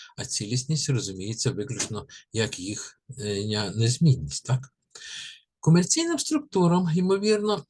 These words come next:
найважливішими є цілісність і доступність даних та послуг щодо їхньої обробки. У порівнянні з державними комер-,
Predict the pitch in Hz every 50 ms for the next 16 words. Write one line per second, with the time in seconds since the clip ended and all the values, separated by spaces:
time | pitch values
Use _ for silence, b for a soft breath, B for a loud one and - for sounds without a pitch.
0 | 151 156 127 - 135 165 180 190 190 185 190 180 165 208 262 294 294 294 262 -
1 | - 226 208 196 190 185 175 - - - 143 127 117 123 127 131 160 170 - -
2 | - 135 117 117 123 - - 123 117 - - 139 135 - - 107 98 98 104 120
3 | 127 127 - - - 95 - - 92 95 90 - - 131 131 - - - - 80
4 | 78 78 85 87 90 82 80 127 101 101 - - 92 92 92 98 117 139 175 170
5 | 120 - - - - - _ _ _ _ _ _ _ _ _ _ _ _ _ _
6 | _ - _ _ _ _ _ _ _ _ _ _ - 202 196 - 269 254 262 262
7 | 262 269 277 294 294 285 277 247 208 160 147 185 185 156 165 226 269 294 311 311
8 | 262 226 202 - - 185 180 180 175 180 180 170